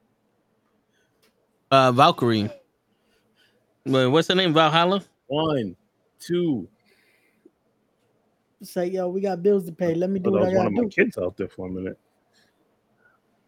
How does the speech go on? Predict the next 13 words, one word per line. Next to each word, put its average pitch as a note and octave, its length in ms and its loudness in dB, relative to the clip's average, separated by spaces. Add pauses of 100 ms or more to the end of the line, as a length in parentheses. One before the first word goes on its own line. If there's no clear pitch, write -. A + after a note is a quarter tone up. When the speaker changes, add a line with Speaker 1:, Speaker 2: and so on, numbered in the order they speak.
(160)
Speaker 2:
Here G2+ 120 -4
we G2+ 120 -4
go. F2+ 220 -8
Here G2 160 -12
we F#2+ 120 -8
go. F#2+ 240 -10 (720)
What F#3+ 140 0
Speaker 3:
Nah, E3 100 0
Speaker 2:
should E3 100 2
I D3 60 2
Speaker 3:
shit. C3+ 80 0
Speaker 2:
name B2 240 0
this? F#2 400 -8